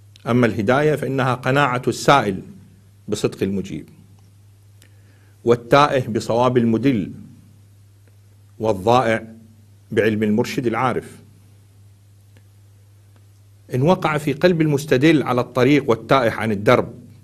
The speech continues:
بصحة ما قال العارف المرشد، رشد،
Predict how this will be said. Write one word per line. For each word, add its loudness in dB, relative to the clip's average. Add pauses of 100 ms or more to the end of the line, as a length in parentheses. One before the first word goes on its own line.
(1080)
بصحة -6
ما -2
قال 0
العارف -2
المرشد، -6 (720)
رشد، -4